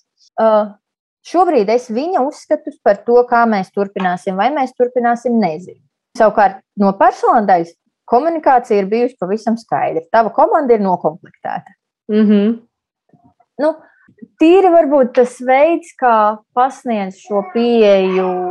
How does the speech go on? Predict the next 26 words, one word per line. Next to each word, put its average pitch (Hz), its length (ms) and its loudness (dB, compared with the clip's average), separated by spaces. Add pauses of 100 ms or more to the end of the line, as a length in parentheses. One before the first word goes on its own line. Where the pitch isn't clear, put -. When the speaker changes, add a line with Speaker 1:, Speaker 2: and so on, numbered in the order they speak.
(880)
Speaker 1:
māmiņai, 202 760 0
kas 185 260 -8
ir, 175 160 0 (480)
uh, 131 380 -8 (800)
pabeigusi 190 720 2
savu 202 460 -2 (140)
lielāko 277 760 2
pienākumu 220 800 -4
un 196 100 -8
grib 196 220 -8
atgriezties 180 760 -2 (200)
savā 190 600 -2
darba 233 400 0
vietā 196 400 0 (140)
un, 170 260 -18
un - 160 -20 (300)
iespējams 202 460 0
ir 185 80 -4
ieinteresēta 180 600 -2
atgriezties 180 500 -6
ātrāk, 220 400 0
jo 165 100 -12
mums 175 220 -14
jau 175 120 -4
arī 170 200 -4
tas, 156 220 -8